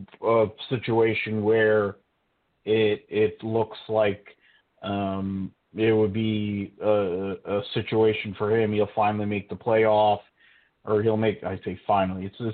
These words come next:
second year. He'll make the playoff, and then he'll be able to,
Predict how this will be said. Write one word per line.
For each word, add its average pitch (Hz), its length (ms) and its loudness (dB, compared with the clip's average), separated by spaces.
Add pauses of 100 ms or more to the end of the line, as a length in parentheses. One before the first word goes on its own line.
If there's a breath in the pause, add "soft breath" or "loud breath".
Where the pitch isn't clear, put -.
second 107 300 0
year. 98 220 -2
He'll 107 100 2
make 110 240 0
the 110 60 -4
playoff, 107 560 4 (560 soft breath)
and 104 140 -4
then 107 180 -2
he'll 110 180 2
be 107 240 0
able 104 420 2 (140)
to, 104 640 -2